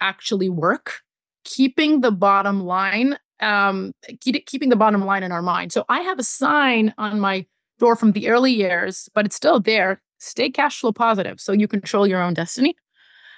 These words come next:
Um, so we've had to come up with creative, fast-moving solutions. We've failed a ton, but we did them fast and, and, and move,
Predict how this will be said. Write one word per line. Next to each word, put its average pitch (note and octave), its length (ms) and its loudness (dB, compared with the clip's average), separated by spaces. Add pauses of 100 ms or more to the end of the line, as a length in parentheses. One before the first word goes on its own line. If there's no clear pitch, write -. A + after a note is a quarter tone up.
(240)
Um, A3 340 4 (120)
so - 260 4
we've A3+ 640 2
had C#4 320 -6
to B3+ 180 -8
come A3+ 260 2
up G#3 220 2
with G3+ 180 -2
creative, G#3+ 540 0 (300)
fast-moving G#3 840 0 (440)
solutions. A3+ 1040 0
We've G#3 200 0
failed A3+ 380 4
a C4 60 -2
ton, G#3+ 340 4 (640)
but A#3 160 2
we A#3+ 140 2
did A#3+ 240 0
them A3+ 120 2
fast - 540 0
and, G3 260 -2
and, G3+ 240 -4
and G3+ 180 0
move, G3 260 -2